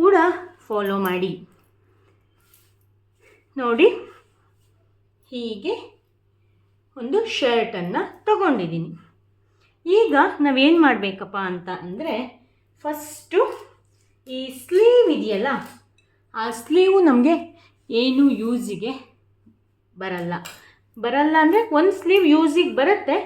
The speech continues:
ಒಂದು ಸ್ಲೀವು ನಮಗಷ್ಟು ಯೂಸಿಗೆ ಬರೋದಿಲ್ಲ. ಅದನ್ನು ನಾವು ಕಟ್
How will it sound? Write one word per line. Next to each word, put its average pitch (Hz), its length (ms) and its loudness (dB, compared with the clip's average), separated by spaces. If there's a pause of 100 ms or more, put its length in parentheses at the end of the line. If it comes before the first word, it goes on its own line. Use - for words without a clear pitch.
(380)
ಒಂದು 453 260 2
ಸ್ಲೀವು 302 320 2 (380)
ನಮಗಷ್ಟು 247 480 -10 (100)
ಯೂಸಿಗೆ 190 420 -8 (500)
ಬರೋದಿಲ್ಲ. 180 540 -6 (1200)
ಅದನ್ನು 403 320 -4 (120)
ನಾವು 214 220 -4 (1120)
ಕಟ್ - 240 -10